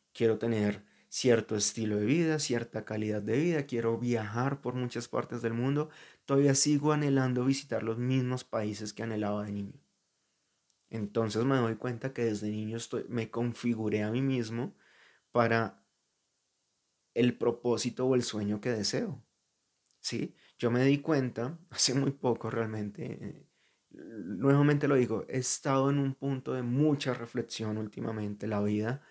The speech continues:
me puso en una situación en la que o reflexiono y cambio cosas o me estanco más de lo que ya estoy y, y me echo a la perdición, ¿sí? Así que,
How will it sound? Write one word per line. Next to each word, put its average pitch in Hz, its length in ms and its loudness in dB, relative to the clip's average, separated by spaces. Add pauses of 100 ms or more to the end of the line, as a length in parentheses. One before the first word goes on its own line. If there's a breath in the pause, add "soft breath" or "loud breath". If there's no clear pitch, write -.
(420 soft breath)
me 113 220 -2
puso 127 380 0
en 127 60 2
una 135 160 4
situación 127 400 -4
en 113 60 0
la 117 140 -2
que 117 280 -8 (400)
o 127 380 4
reflexiono 139 760 2
y 185 60 2
cambio 185 340 2
cosas 202 460 0
o 127 160 2
me 117 120 4
estanco 139 680 4
más 151 240 0
de 147 80 0
lo 147 100 -2
que 135 140 -4
ya 117 100 0
estoy 160 420 -2 (600 soft breath)
y, 120 720 -4 (960)
y 117 120 -2
me 117 220 2
echo 110 200 0
a - 20 4
la 110 140 6
perdición, 101 480 -4
¿sí? 131 280 -6 (1700 soft breath)
Así 139 200 0
que, 151 340 2